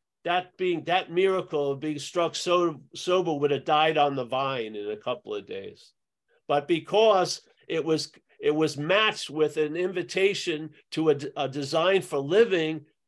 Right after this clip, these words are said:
I've been able to, that miracle has extended for thirty-five years. I've been sober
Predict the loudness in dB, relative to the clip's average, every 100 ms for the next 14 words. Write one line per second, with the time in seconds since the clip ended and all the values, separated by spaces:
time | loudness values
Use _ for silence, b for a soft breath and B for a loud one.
0 | _ -4 0 2 4 4 4 2 -2 -4
1 | -2 -2 -4 _ -16 -4 4 6 6 4
2 | -2 -2 -2 -4 -8 -2 0 2 0 -2
3 | -4 0 0 0 -2 0 0 0 -2 -2
4 | -2 -6 -8 -6 -4 -4 -2 0 0 0
5 | 0 -2